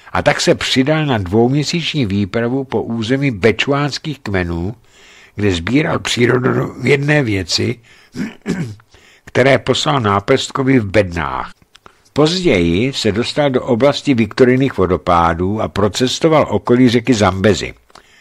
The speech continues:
Měl přitom přes štěstí. Vládl zde místní král jménem Sipopo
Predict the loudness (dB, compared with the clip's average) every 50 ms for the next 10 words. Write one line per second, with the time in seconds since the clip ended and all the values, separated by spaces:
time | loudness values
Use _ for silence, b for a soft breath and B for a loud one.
0 | b b -4 0 0 0 0 -2 -4 -4 -4 -4 -2 -2 -4 -4 -6 -8 -8 -4
1 | -2 -2 -2 -2 -6 -12 -14 -14 -14 -14 -18 _ b b b b b b b b
2 | b b b b -4 0 2 4 4 4 4 2 0 0 0 0 2 2 0 0
3 | -2 -2 -4 -4 -4 -2 0 0 2 2 4 2 2 2 2 2 2 2 2 2
4 | 0 0 0 0 0 0 0 0 -2 -4 -4 -6 -8 -8